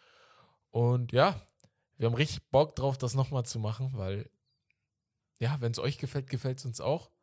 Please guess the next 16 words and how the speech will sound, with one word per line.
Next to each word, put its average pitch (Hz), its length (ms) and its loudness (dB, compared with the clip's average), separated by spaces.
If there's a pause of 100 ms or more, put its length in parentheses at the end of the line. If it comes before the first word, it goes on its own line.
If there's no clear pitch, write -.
(200)
Und 120 260 -2 (100)
natürlich, 120 580 0
das 113 240 -2
wird 127 180 -4
auch 120 240 4
noch 113 140 4
in 110 120 -2
Richtung 117 300 -2
N 110 180 -4
B 113 120 -4
A 123 200 0
kommen, 110 260 -4
vielleicht 110 320 -4
auch 107 120 -4
Football. 110 520 -2 (440)
Aber 104 400 -2